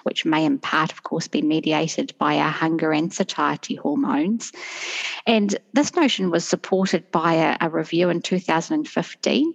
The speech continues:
which reviewed about seventeen research papers from memory. And that showed that prolonged chewing significantly reduced hunger and also significantly reduced food intake. And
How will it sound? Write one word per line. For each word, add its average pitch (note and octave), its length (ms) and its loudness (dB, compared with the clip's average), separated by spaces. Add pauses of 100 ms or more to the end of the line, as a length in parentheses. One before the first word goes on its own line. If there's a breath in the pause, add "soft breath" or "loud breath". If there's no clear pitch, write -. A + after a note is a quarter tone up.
which - 280 0
reviewed E3 460 0 (100)
about - 320 -6
seventeen F#3+ 680 0
research G3+ 540 2
papers E3 400 0
from E3 200 -2
memory. E3 480 2 (640 loud breath)
And G#3 440 4
that - 240 0
showed G#3+ 240 2
that - 220 0
prolonged G#3+ 420 0
chewing G3+ 340 0
significantly G3 1000 0
reduced G3+ 420 2
hunger G3 560 2 (220)
and F#3+ 160 0
also G3+ 640 2
significantly G3+ 680 -2
reduced G3 460 -2
food C4+ 160 2
intake. A3 640 -2 (320 loud breath)
And G3 240 0